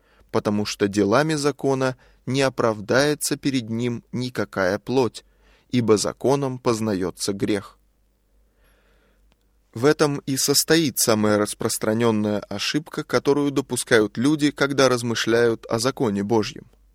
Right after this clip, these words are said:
Бог дал закон не для того, чтобы человек мог оправдаться им. Закон не может сделать человека праведным.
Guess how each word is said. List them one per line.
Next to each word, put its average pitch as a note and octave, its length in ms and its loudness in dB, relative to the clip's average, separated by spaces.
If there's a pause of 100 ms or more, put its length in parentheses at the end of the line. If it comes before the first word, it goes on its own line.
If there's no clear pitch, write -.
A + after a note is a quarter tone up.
(580)
Бог D#3 360 0
дал D3+ 280 6
закон B2+ 480 0
не C3+ 140 -2
для C3+ 180 -2
того, C3+ 460 2
чтобы A2 320 -2
человек A2+ 500 0
мог G#2+ 240 -2
оправдаться B2+ 720 0
им. G#2 300 -8 (640)
Закон B2+ 720 0 (120)
не B2 200 2
может A#2 440 2
сделать G#2 440 0
человека G#2+ 560 2
праведным. G2+ 600 -4